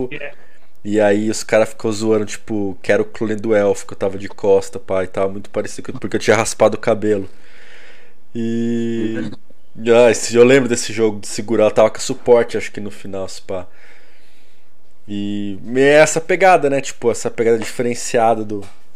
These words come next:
Speaker 2: dos rolês, que faz muita diferença quando vai pra um jogo da Fênix, né? Que já tá acostumado a,
Speaker 1: É.
Speaker 2: a, a ter essa visão diferente, essa visão mais ampla, mais ampla de jogo
Speaker 1: É,
Speaker 2: e
Speaker 1: é o
Speaker 2: tudo
Speaker 1: que, é o
Speaker 2: mais.
Speaker 1: que eu costumo comentar com o Plínio.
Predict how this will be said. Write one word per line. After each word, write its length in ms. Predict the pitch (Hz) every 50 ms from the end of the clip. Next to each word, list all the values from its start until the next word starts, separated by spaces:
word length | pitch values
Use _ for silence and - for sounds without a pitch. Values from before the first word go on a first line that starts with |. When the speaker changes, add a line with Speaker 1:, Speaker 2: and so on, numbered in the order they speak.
| - - - - - - - -
Speaker 2:
dos 200 | 113 107 - -
rolês, 340 | - 123 117 110 113 127 135
que 120 | - - -
faz 200 | - 151 143 123
muita 200 | 127 147 139 185
diferença 420 | 180 165 - - 160 160 160 160 -
quando 160 | - 170 165 147
vai 120 | 151 151
pra 140 | 151 - 160
um 40 | 135
jogo 200 | 151 147 143 143
da 100 | 151 139
Fênix, 520 | - - - 170 175 165 135 - - -
né? 160 | 123 123 123
Que 360 | - - - 98 92 98 104 101
já 160 | 95 110 110
tá 140 | - - 123
acostumado 680 | 120 - - - - - 127 117 117 123 143 139 131 110
a, 140 | 98 95 - - - - - - - - - - - - - - - - - - - - - - - - - - - -
Speaker 1:
É. 100 | 226 214
Speaker 2:
a, 80 | 117 107
a 300 | 107 - - - 135 120
ter 200 | - - - 135
essa 220 | 127 - - 143 127
visão 340 | 117 127 107 123 139 143
diferente, 640 | 135 120 - - - 143 127 123 123 127 123 123 -
essa 140 | - - 120
visão 220 | 107 104 113 120 120
mais 280 | 120 123 120 107 101 113
ampla, 480 | 117 117 113 - - 117 101 92 - - - - - - - - - - - -
mais 200 | 104 104 98 104
ampla 240 | 107 104 - 113 98
de 120 | 104 101
jogo 180 | 98 104 104 -
Speaker 1:
É, 100 | 185 160
Speaker 2:
e 20 |
Speaker 1:
é 40 | 160
o 20 | 165
Speaker 2:
tudo 100 | - - -
Speaker 1:
que, 60 | 196
é 100 | 196 190
o 40 | 180
Speaker 2:
mais. 100 | 185 175
Speaker 1:
que 60 | -
eu 80 | 202 -
costumo 300 | - - - 226 214 214
comentar 380 | 214 220 226 214 - 220 208 208
com 80 | - 220
o 20 |
Plínio. 460 | - 196 185 170 160 160 160 - 127